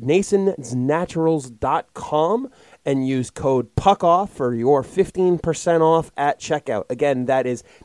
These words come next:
nasonsnaturals dot com for all the best treats for your favorite furry friends. Use code puck off for fifteen percent off at checkout. Into the Den says, "Let's go after Risto. Obviously, let's buy into that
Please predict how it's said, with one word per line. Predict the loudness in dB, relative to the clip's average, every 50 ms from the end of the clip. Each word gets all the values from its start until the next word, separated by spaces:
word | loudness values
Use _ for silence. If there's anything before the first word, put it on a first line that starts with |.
| _ -8
nasonsnaturals | -6 0 2 2 2 2 -2 -2 -2 -2 -2 -4 -4 0 2 2 2 2 2 0 0 2 2 0 -2 -4 _
dot | 0 2 2 0 0 -4
com | -2 0 0 0 0 -2 -6 _
for | -8 0 2 4 4 4 2 0 _ _
all | 4 8 10 10 10 8 6
the | 4 0 0
best | 2 4 6 6 4 2 -6 -12
treats | -4 -2 0 0 -2 -4
for | -6 -6 -6
your | -4 -2 -2 -2 -2
favorite | -2 -2 0 2 2 2 0 -4
furry | -4 0 2 4 4 4 0
friends. | 0 2 2 2 4 2 0 -4 -4
Use | -2 0 0 0 -2 -4
code | -4 2 4 6 6 6 6
puck | 6 4 4 6 6
off | 4 6 4 2 0 -8 _ _ _
for | _ -6 -6
fifteen | -6 -6 -2 -2 -2 -2 -2 -6 -2 -2 0 0 -2
percent | -2 -4 -4 -4 -4 -4 -2 -2 0
off | 0 0 -2 -2 -4 -8 _
at | -2 -2 -2 -2 -4
checkout. | -10 -8 -8 -8 -6 -8 -10 -10 -8 -4 -4
Into | -2 -2 -2
the | -6 -6
Den | -6 -4 -2 -2 -4 -4
says, | -6 -6 -4 -2 -2 -4 -4
"Let's | -6 -8 -8 -8
go | -6 -4 -4
after | -4 -4 -4 -8 -8 -2
Risto. | 0 0 0 0 0 0 2 2 2 2
Obviously, | 2 0 0 0 -4 -8 -8 -8 -10 -8
let's | -6 -8 -8 -8 -10
buy | -8 -6 -4 -2 -2 -4
into | -4 -6 -8 -8 -6
that | -6 -4 -4 -4 -6